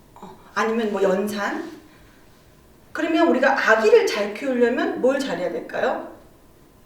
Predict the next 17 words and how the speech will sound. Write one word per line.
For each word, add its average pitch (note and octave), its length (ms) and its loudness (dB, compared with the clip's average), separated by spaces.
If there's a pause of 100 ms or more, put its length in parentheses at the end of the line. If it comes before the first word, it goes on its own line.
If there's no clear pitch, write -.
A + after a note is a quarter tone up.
(120)
모유수유를 D#4 520 4
잘하려면 A3 480 2
뭘 B3 160 6
잘해야 - 340 -4
될까요? - 540 -4 (280)
모유수유를 F#4+ 400 4
잘하려면 B3+ 640 4
뭘 D4+ 240 4
잘해야 A3+ 300 2
되냐면 A3 280 -2
어머님들은 A3+ 680 -2 (280)
일단 A#3+ 240 -6
젖이 G#3 260 -6
많아야 A#3 360 -2
된다고 E3 200 -6
생각해요. - 540 -14 (560)
어, F#3 200 -20